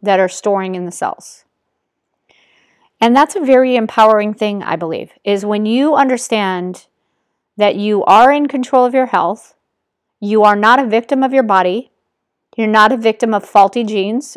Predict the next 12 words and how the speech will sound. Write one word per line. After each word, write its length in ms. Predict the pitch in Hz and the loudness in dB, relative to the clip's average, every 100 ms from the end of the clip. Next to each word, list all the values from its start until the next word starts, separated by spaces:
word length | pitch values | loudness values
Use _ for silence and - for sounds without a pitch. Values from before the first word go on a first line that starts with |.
| - | -4
which 240 | 208 202 | -4 0
I 80 | 196 | -2
discussed 480 | 196 - 202 202 208 | -2 0 0 0 -4
in 100 | 202 | -4
yesterday's 500 | 196 196 196 185 175 | -4 -4 -4 -4 -4
episode. 500 | - 175 175 175 233 - _ _ _ _ _ _ _ _ _ | -8 -8 -6 -6 -6 -10 _ _ _ _ _ _ _ _ _
We're 140 | 220 | 0
kind 340 | 220 - 220 214 | 0 -4 -2 -2
of 120 | 202 | -4
taught 300 | - 214 202 | 2 2 4
that 120 | 196 | 2
we, 160 | 196 | 2